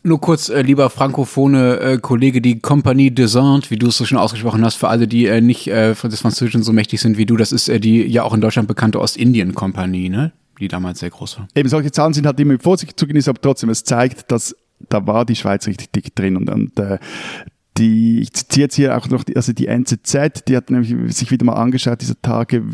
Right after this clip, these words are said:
Speaker 2: welche Schweizer Familien da alle involviert waren. Und Zitat, das liest sich wie ein Who is Who der damaligen bürgerlichen Schweiz in der alten Eidgenossenschaft und der Helvetischen Republik. Also da waren die Burkhardt und Merians aus Basel, die Döpüry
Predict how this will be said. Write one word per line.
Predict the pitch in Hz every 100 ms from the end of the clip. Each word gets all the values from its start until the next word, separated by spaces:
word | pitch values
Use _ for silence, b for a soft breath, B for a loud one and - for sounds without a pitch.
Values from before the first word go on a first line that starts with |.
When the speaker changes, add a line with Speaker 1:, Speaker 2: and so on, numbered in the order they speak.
| 117
Speaker 2:
welche | 110 107 120 139 147 135
Schweizer | - 113 113 127 - 123
Familien | - 110 113 123 113
da | 98 107
alle | 107 107
involviert | 110 104 98 95 120 143 -
waren. | 107 117 120
Und | 113
Zitat, | - - 104 104 -
das | 110 104
liest | 117 -
sich | 120 - - B B B B
wie | 113
ein | 117 113
Who | - 135 151
is | 135 95
Who | 123 139
der | 127
damaligen | 107 101 107 113 113 113 101
bürgerlichen | 104 110 110 107 - -
Schweiz | - 87 95 98 - - - 98 92 - -
in | 95 92
der | -
alten | 92 - -
Eidgenossenschaft | 92 95 98 98 - 95 95 -
und | 95
der | 90
Helvetischen | 90 - 101 -
Republik. | - 87 104 151 151
Also | 127 123
da |
waren | 120 117
die |
Burkhardt | 117 - 135 151 - 123 -
und | 123 117
Merians | 113 123 123 110 113 113
aus | 117
Basel, | - - 104 - 104 104
die | 107
Döpüry | - 123 - - 113 113